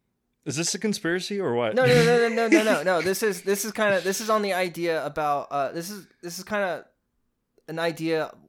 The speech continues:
Speaker 2: of why I think it may be best to let history go and only, and m-, put mo-, put the majority of your energy and focus onto what's happening right now.
Speaker 1: I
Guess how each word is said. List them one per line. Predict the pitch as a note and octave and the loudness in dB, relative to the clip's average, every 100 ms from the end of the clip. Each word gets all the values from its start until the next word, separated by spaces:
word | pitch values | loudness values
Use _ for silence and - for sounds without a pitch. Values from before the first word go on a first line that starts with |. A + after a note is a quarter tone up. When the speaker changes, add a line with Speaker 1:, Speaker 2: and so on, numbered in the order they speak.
| _ | _
Speaker 2:
of | C#3+ C3+ C3 | -6 -6 -6
why | C#3+ D3+ D3 C#3+ C3+ _ _ _ _ _ _ _ _ | -2 0 0 -4 -10 _ _ _ _ _ _ _ _
I | D#3+ E3+ | -4 -4
think | E3 E3 D3+ | -4 -8 -6
it | D3+ | -4
may | D#3 D#3 | -2 -4
be | D3+ D3 | -4 -10
best | B2+ D3+ C3+ - - - | -6 -4 -2 -4 -10 -12
to | C#3 C3 | -12 -10
let | B2+ C3+ | -8 -8
history | A#2+ C3+ - - A2 | -8 -14 -14 -16 -18
go | A2+ A#2+ G#2+ G2+ - _ _ | -12 -10 -8 -10 -16 _ _
and | C#3 B2+ | -8 -6
only, | C#3+ D3 D3 C#3+ | -6 -6 -6 -8
and | - C3+ B2 C3 _ _ _ _ _ _ | -10 -10 -12 -16 _ _ _ _ _ _
m-, | D3 C#3 _ | -20 -20 _
put | - F#3+ | -6 -4
mo-, | E3+ E3 E3+ | -2 0 0
put | - F3+ G3 | -2 -4 -4
the | - | -4
majority | F3 D3+ D3+ D3+ D3+ C3+ | -4 -4 -4 -4 -6 -8
of | C#3 C3+ | -10 -10
your | C#3 B2 | -12 -12
energy | C#3 C3 C3 | -12 -14 -16
and | B2+ | -18
focus | - C3+ C3+ C3+ | -10 -10 -8 -12
onto | - C3 C3 | -14 -14 -12
what's | B2 A#2 | -14 -14
happening | - C3+ B2+ C3 C3 | -12 -12 -12 -14 -14
right | C3+ - | -16 -14
now. | B2+ B2 D#2+ C3 _ _ _ - _ _ - | -14 -12 -14 -18 _ _ _ -20 _ _ -4
Speaker 1:
I | D#3 F#3+ G3 G3 F#3+ | 0 2 0 -2 -6